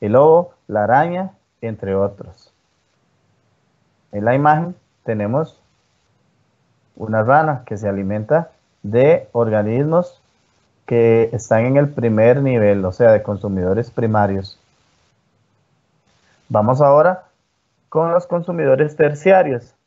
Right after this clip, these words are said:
Estos se ubican en el nivel más alto o en los niveles más altos de la cadena. Son aquellos animales carnívoros que se alimentan de otros animales carnívoros. Generalmente, los consumidores terciarios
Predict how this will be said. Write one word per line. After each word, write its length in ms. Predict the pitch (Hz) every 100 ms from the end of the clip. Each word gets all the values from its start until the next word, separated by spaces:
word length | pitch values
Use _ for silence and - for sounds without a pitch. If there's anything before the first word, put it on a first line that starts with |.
| _ _ -
Estos 300 | 123 - 160
se 100 | 170
ubican 440 | 165 156 156 175 175 _ _ _ _ _ -
en 220 | 117 120
el 100 | 117
nivel 280 | 113 113 127
más 220 | 135 135
alto 420 | 147 147 156 160 -
o 160 | 127
en 80 | 120
los 120 | 117
niveles 340 | 113 107 113 139
más 240 | 135 127
altos 380 | 120 113 113 135
de 80 | 123
la 140 | 110
cadena. 500 | 113 110 143 143 127 _ _ _ _ _
Son 200 | - 120
aquellos 380 | 127 131 139 147
animales 500 | 151 151 147 151 156
carnívoros 580 | - 160 165 160 160 165
que 120 | 147
se 100 | 127
alimentan 480 | 113 110 123 160 170
de 100 | 127
otros 460 | 117 120 156 147 -
animales 600 | 120 113 104 110 151 160
carnívoros. 720 | - 98 110 120 110 107 - _ _ _ _ _ _ _ _ _ _ _ _ _ _ - _ _ _ - -
Generalmente, 1080 | - 147 139 110 104 135 170 165 160 - 202 _ _ _ _ _ _
los 220 | 120 123
consumidores 680 | 117 117 117 110 107 117 143
terciarios 960 | - 151 147 - - 156 151 156 165 _